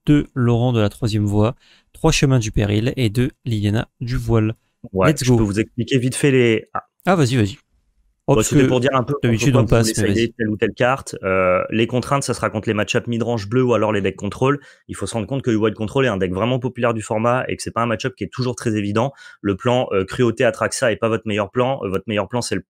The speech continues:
Speaker 2: plan Pression Disruption, donc passer par Raffine tout en ayant des contraintes. Ça, ça marche bien. Le Exterminer supplémentaire, c'est pour venir
Speaker 1: On
Speaker 2: faire
Speaker 1: connaît.
Speaker 2: le compte d'anti-bet contre les jeux agressifs. Botte dédaigneuse et négation, c'est contre tous les jeux cinq C ou les jeux qui veulent essayer de réanimer,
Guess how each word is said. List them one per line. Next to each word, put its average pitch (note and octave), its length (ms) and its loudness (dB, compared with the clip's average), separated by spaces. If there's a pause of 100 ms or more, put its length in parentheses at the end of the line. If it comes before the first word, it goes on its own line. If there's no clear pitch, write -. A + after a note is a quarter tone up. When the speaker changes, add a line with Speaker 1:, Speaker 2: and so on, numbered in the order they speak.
(140)
Speaker 2:
plan F#2+ 160 -2
Pression A2+ 520 -6 (340)
Disruption, G#2+ 640 -2
donc G#2 160 -4
passer G2 260 -4
par G2+ 160 0
Raffine G#2+ 380 -4
tout - 180 -12
en G2 80 -4
ayant F#2+ 220 -2
des F#2 80 -4
contraintes. A2+ 420 -6 (320)
Ça, - 100 -14
ça - 140 -4
marche F#2+ 260 -4
bien. A#2 280 0
Le G2+ 100 0
Exterminer G2+ 420 -2
supplémentaire, G#2 640 -2
c'est - 140 -6
pour F#2 160 -6
venir F#2+ 260 -4
Speaker 1:
On D3+ 40 -4
Speaker 2:
faire G2+ 100 -2
Speaker 1:
connaît. A2 220 2
Speaker 2:
le - 60 -2
compte F#2+ 60 -6
d'anti-bet F#2+ 460 -6
contre F#2 220 -12
les F2 80 -4
jeux F2+ 120 -4
agressifs. F2 480 -6 (340)
Botte A#2+ 180 0
dédaigneuse C3 480 2
et - 20 0
négation, G#2+ 440 -2
c'est G#2 120 -8
contre F#2+ 280 -6
tous - 200 -8
les B2+ 120 0
jeux A#2+ 120 -2
cinq A#2+ 260 -4
C - 160 -2
ou A#2 120 -2
les F#2+ 100 -2
jeux A2+ 140 -4
qui A2 140 -10
veulent G2+ 140 0
essayer G2+ 220 -4
de G2 60 -6
réanimer, G2+ 420 -2